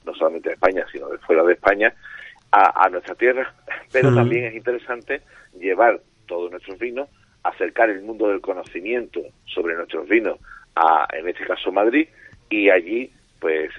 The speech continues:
Speaker 1: eh, tener esta plataforma de, en la que poder hablar,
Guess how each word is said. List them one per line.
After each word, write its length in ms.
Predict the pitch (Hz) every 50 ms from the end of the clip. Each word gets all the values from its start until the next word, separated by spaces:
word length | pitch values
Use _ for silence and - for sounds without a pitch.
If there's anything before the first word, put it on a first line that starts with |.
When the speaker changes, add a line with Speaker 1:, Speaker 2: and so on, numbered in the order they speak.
| -
Speaker 1:
eh, 180 | 80 80 80 76 -
tener 240 | - 78 80 85 85
esta 180 | 82 - 87 82
plataforma 680 | 85 - - - 87 - - 92 92 101 107 110 - - _
de, 280 | - - - 78 - - - - - -
en 80 | - -
la 80 | - -
que 100 | - - - _ _
poder 300 | - 82 80 80 82 87
hablar, 400 | 85 85 87 92 95 98 107 113